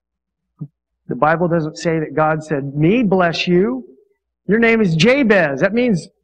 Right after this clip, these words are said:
that means you're a loser. I, I, I'm not gonna bless you." God didn't say that. God loves to bless us and expand our spiritual territory. The second thing he asked,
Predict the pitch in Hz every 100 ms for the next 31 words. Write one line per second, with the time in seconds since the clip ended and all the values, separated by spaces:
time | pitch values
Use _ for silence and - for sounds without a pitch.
0 | - 220 240 254 208 254 240 233 262 294
1 | 214 208 160 170 214 208 233 247 262 302
2 | 233 190 180 190 175 - 220 214 - -
3 | 160 254 269 233 269 247 - - 262 254
4 | 185 127 107 - _ _ _ _ _ _
5 | _ _ _ _ _ _ _ _ _ _
6 | _ _ _ _ _ _ _ _ _ _
7 | _ _ _ _ _ _ _ _ _ -
8 | 185 190 170 196 214 196 147 - 165 139
9 | 175 170 - 147 - 139 135 - - 170
10 | 160 143 131 143 - - 160 147 143 127
11 | _ _ - 160 143 - 131 127 120 -
12 | 180 175 165 160 156 147 147 131